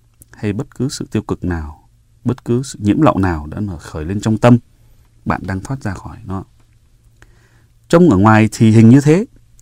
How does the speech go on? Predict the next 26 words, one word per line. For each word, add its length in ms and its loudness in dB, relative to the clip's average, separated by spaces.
hình 180 2
như 120 4
bạn 200 -4
đã 60 -4
đẩy 220 2
lui 300 2
tính 140 -2
tiêu 140 -2
cực, 240 -6
bất 180 -2
thiện 220 0
của 100 -2
mình 400 0
bằng 200 -8
cách 220 -8
niệm 360 4
các 180 -10
tên 180 2
này. 180 -4
Nhưng 160 2
trong 180 0
hiện 160 -6
thực 220 -8
thì 160 -6
trái 180 0
hẳn. 220 -4